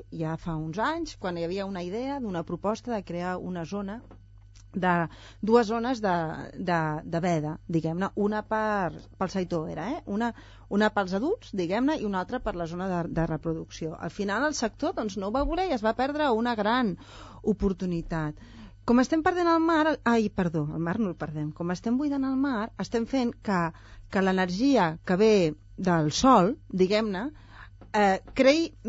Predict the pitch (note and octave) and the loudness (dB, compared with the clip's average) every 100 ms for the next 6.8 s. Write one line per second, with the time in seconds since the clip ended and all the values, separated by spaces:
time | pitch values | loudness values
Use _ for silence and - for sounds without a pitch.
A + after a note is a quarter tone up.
0 | A#3 A#3+ F3+ E3+ D3+ D3+ - - - - | 2 2 2 2 0 0 -6 -14 -8 0
1 | G#3 D#4 A3 F#3 F#3 G#3 D#4 - - - | 0 2 2 2 2 2 0 -2 -10 -2
2 | G3 F#3+ G#3+ D4+ - A3+ F3+ F3+ F3+ A#3+ | 0 2 2 0 0 -2 -2 -2 -4 -6
3 | - A3 F#3 E3 - F#3 C#4+ G3 D#3+ - | -6 -4 -2 -4 -4 0 0 0 -4 -8
4 | - G#3 C#4 G3+ - A#3 C4 C4+ B3+ A#3+ | -6 -4 -4 -6 -4 0 2 2 0 0
5 | B3 C4+ A3+ F#3+ G3+ G#3+ C4 G3 G3 F3+ | 2 0 0 2 2 2 0 -2 -4 -6
6 | - F3 F3 F#3+ F#3 F3 F3 F#3+ | -8 -8 -2 -2 0 0 0 -2